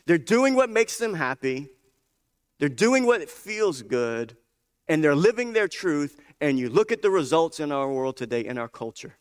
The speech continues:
It's destroying our culture today.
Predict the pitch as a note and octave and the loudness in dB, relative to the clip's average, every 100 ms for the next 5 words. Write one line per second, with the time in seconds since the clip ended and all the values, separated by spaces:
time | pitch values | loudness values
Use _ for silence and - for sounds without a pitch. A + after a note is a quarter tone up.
0 | _ _ _ _ _ _ _ _ - F3 | _ _ _ _ _ _ _ _ -4 -4
1 | A#2 C#3 - - - F3+ G3 D#3+ A#2 G2+ | -2 -4 -4 -10 -2 2 4 2 -2 -10
2 | - _ _ - C3+ - B2 - G2+ - | -20 _ _ -4 -4 -4 -10 -10 -18 -16
3 | A2 - | -14 -16